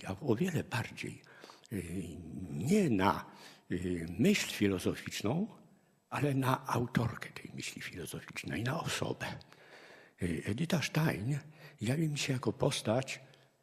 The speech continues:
filozoficznie tragiczna, pełna wewnętrznej sprzeczności. I dlatego niejako w podziękowaniu za te, za to, za to, y, wyróżnienie,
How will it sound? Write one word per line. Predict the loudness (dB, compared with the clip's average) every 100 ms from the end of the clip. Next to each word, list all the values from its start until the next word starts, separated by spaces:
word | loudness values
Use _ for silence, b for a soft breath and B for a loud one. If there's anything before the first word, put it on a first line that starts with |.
| _
filozoficznie | 0 2 2 0 -2 -2 -4 -4 0 2 2
tragiczna, | 2 -2 -2 -6 -8 -8 -8 -10 -12 B B B B _
pełna | 4 6 2
wewnętrznej | 4 2 4 2 4 2 0
sprzeczności. | -2 -8 -8 -8 -8 -8 -8 -10 -12 _ B B B
I | 4
dlatego | 4 4 4 6
niejako | 4 4 2
w | 2
podziękowaniu | 0 2 2 2 0 0 2 2
za | 2 0
te, | 4 2 2 B B B B 2
za | 4 4
to, | 6 6 6 2 0
za | 2
to, | 4 2 0 0
y, | 2 4 4 4 2
wyróżnienie, | 2 2 4 4 4 4 4 4